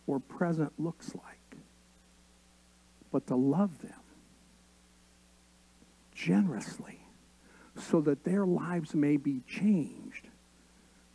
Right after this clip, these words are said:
by the generosity of God coming through us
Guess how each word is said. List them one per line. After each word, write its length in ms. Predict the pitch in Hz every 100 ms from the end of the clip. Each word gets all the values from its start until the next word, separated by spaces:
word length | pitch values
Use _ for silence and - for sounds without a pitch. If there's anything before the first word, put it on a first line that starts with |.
| -
by 200 | 135 135
the 160 | 131 135
generosity 920 | - 170 185 170 165 165 160 151 143
of 180 | 131 135
God 400 | 151 160 135 123 -
coming 360 | 165 156 127
through 480 | 123 - 180 180 143
us 540 | - - - - -